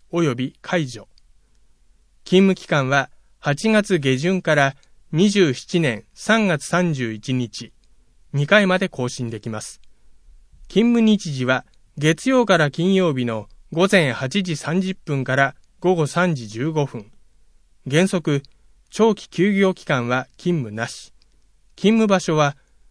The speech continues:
区立小中学校の特別支援学級、または通常学級。募集人数は若干名。報酬は時給千百十円から。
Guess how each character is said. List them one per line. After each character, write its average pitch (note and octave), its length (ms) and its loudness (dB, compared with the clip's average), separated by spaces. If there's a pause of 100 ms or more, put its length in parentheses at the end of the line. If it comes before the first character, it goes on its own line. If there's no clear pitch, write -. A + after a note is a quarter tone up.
(120)
区 G#3+ 120 4
立 G#3+ 240 -2
小 F#3+ 200 0
中 G3 220 0
学 E3+ 240 -2
校 A#2 200 -2
の A2 220 -6 (220)
特 C#3+ 260 0
別 G#3 200 2
支 D3+ 200 -6
援 F#3 180 0
学 D3 260 0
級、 G#2+ 340 -14 (280)
ま D3+ 140 0
た F#3 120 6
は C3 220 0 (100)
通 F#3+ 260 -2
常 F3+ 260 0
学 B2+ 260 -4
級。 - 380 -16 (760)
募 D3 140 2
集 G#3 200 2
人 F#3+ 260 2
数 C3 120 -4
は A#2+ 280 -2 (160)
若 A2 220 -10
干 E3+ 260 0
名。 G2+ 340 -14 (500)
報 A3 160 2
酬 G#3+ 260 0
は D3+ 260 0 (240)
時 D3 180 -2
給 G3 360 2
千 G#3 300 0
百 C#3 340 -2
十 C3 260 -2
円 D#3+ 220 0
か A#2 140 -12
ら。 A2 160 -14